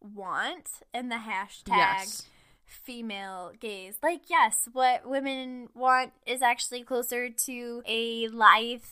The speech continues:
Speaker 1: sensitive fish man with no preconceptions of what they should or should not be, who value them at a, at a fun-, they're f-, at the level of their f-, fundamental personality rather than,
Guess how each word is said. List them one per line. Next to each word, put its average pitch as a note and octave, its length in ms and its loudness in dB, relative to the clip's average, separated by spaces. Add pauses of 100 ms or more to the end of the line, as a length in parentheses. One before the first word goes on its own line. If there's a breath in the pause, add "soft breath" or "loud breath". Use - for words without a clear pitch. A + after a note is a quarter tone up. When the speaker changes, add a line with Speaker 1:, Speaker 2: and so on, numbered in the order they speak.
Speaker 1:
sensitive A3+ 960 -2
fish - 640 -2
man A3+ 680 2
with A#3+ 280 0
no A#3 520 4
preconceptions A3+ 1120 -2
of G#3+ 160 -6
what G3 180 4
they G#3 160 -2
should A3 380 -2
or G#3+ 100 -2
should A#3 200 -4
not F#3+ 260 -2
be, A3 580 2 (160)
who C#4+ 200 8
value A#3+ 460 12
them G#3 680 6 (520)
at G3 180 10
a, G3+ 280 -2
at G3+ 160 2
a G#3 80 -6
fun-, A3 440 2
they're A3+ 180 2
f-, - 240 -8 (300)
at G#3+ 320 8
the A#3 100 -2
level A#3 580 12
of G#3+ 200 0
their G#3+ 220 -2
f-, - 280 -16 (640)
fundamental A#3 520 4
personality A#3 1040 6
rather C#4 440 12
than, A3+ 760 0